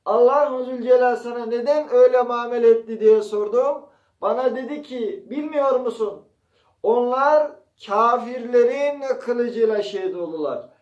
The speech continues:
Ben Allah'ın kılıcıyla şehit oldum. Allah'ın kılıcıyla şehit olan onlardan daha eftaldir.' dedi.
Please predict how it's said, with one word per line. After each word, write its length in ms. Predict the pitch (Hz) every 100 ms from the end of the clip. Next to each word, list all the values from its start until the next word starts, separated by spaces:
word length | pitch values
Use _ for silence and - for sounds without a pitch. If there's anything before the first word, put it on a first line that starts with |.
| _ 202
Ben 520 | 240 302 330 330 - _ _
Allah'ın 1200 | 151 202 220 220 226 226 226 214 185 277 285 262 240
kılıcıyla 680 | 226 226 214 208 208 202 190
şehit 320 | 196 180 165
oldum. 380 | 160 147 139 - _ _ -
Allah'ın 1120 | 214 254 247 254 247 233 226 254 302 302 262
kılıcıyla 680 | 233 247 247 233 247 247 226
şehit 360 | 226 233 240
olan 540 | 233 233 262 294 302 - _ _
onlardan 1040 | - 226 233 240 240 220 247 269 285 247
daha 340 | 190 190 226 233
eftaldir.' 680 | 226 - 190 180 151 147 131
dedi. 320 | 127 113 -